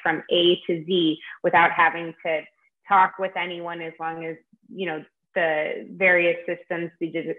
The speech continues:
decentralized system is working together. Um,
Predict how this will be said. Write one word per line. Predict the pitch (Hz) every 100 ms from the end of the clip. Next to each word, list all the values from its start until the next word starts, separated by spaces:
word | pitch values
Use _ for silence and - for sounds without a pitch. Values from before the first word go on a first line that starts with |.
| 190
decentralized | 208 - 180 180 170 165 165
system | 165 165 - 160
is | 156 160
working | - - 160 -
together. | - - 57 - - - - 185
Um, | 180 160 151 160